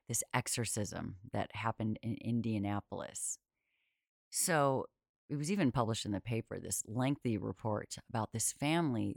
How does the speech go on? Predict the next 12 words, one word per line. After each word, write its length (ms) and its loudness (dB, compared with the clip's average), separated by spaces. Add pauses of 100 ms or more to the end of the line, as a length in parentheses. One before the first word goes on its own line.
(120)
that 140 -2
was 160 -2
terrorized 800 -2
by 140 -10 (180)
three 460 -2 (100)
children 580 -2 (500)
that 120 -8
were 100 -2
allegedly 640 0 (160)
possessed 560 0 (140)
by 180 0
demons. 640 -6